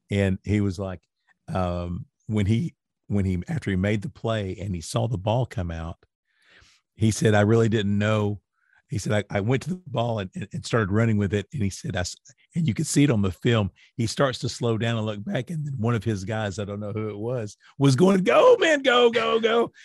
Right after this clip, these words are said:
And so he, he said, "I just took off." He said, "I didn't know if it was still a live ball or not,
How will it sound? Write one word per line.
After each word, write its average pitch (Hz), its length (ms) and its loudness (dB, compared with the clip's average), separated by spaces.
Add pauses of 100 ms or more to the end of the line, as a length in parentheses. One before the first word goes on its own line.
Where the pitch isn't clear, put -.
(280)
And - 160 -6
so 135 300 -4
he, 139 300 0
he 117 100 -2
said, - 180 -6
"I - 80 -6
just 117 220 -6
took 143 200 0
off." 139 200 -2
He 123 60 -6
said, 220 180 -8
"I 220 60 -4
didn't 123 160 -8
know 135 80 -4
if - 80 -10
it 113 40 -12
was 101 160 -8
still 120 220 0
a 107 40 0
live 117 400 -2
ball 104 220 -2
or 107 80 -8
not, 131 260 -6